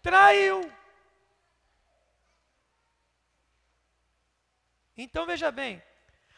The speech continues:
a motivação dele não era justa desde o começo. Ele nunca conheceu Jesus intimamente. Nunca conheceu. Por quê? Muitas pessoas,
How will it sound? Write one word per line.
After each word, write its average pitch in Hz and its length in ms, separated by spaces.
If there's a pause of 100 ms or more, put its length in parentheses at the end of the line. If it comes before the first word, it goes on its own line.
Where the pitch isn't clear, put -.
(200)
a 262 380
motivação 269 800
dele 220 420 (380)
não 247 380
era 247 480 (420)
justa 190 720
desde 220 320
o - 20
começo. 202 560 (1300)
Ele 214 260
nunca 247 320
conheceu 220 480
Jesus 196 420
intimamente. 175 880 (1900)
Nunca 220 240
conheceu. 170 560 (480)
Por 240 220
quê? 185 320 (1040)
Muitas 208 340
pessoas, 196 800